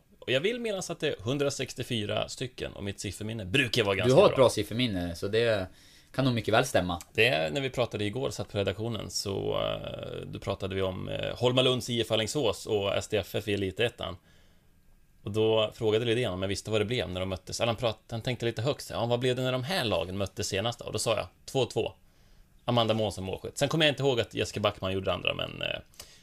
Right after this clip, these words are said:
Speaker 1: det kommer jag ihåg.
Speaker 2: Ja, eh, du är lite sjuk.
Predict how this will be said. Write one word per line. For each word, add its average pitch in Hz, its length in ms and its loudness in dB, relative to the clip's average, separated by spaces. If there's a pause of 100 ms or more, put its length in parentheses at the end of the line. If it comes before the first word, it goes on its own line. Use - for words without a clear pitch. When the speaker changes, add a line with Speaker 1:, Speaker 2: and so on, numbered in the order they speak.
Speaker 1:
det 139 80 2
kommer 233 180 0
jag 233 100 2
ihåg. - 220 -4
Speaker 2:
Ja, 139 340 -2 (100)
eh, 95 480 -6 (480)
du 120 100 4
är 160 40 8
lite 208 140 2
sjuk. - 360 0